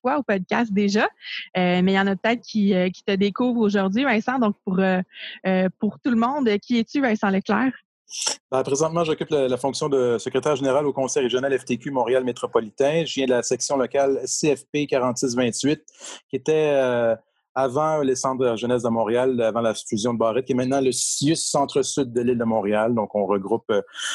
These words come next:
Speaker 2: plusieurs établissements de, de, de, de, de, du secteur de la santé, services sociaux, euh, de la région de Montréal.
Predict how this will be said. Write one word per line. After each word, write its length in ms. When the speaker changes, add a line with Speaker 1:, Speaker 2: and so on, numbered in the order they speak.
Speaker 2:
plusieurs 440
établissements 600
de, 240
de, 240
de, 280
de, 120
de, 220
du 40
secteur 280
de 60
la 80
santé, 400
services 340
sociaux, 560
euh, 140
de 120
la 60
région 240
de 60
Montréal. 540